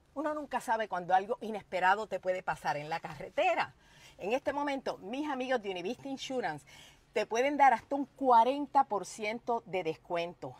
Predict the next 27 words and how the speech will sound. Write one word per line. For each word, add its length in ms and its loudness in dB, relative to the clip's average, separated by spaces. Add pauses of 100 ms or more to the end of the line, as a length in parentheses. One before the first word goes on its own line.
(280)
Llámalos, 580 4 (100)
te 80 0
voy 180 4
a 60 8
dejar 260 4
aquí 180 -4
la 60 -8
información. 800 -6 (460)
Averigua 480 4
con 180 4
ellos 420 2 (140)
si 180 -10
te 100 -2
pueden 320 0
dar 320 4 (600)
un 160 2
seguro 720 4 (220)
de 180 10
auto 420 10 (240)
con 160 4
mejores 360 -4
beneficios, 1000 -2
a 60 -4
un 100 -6
precio 360 -2
más 180 -4
bajo. 420 6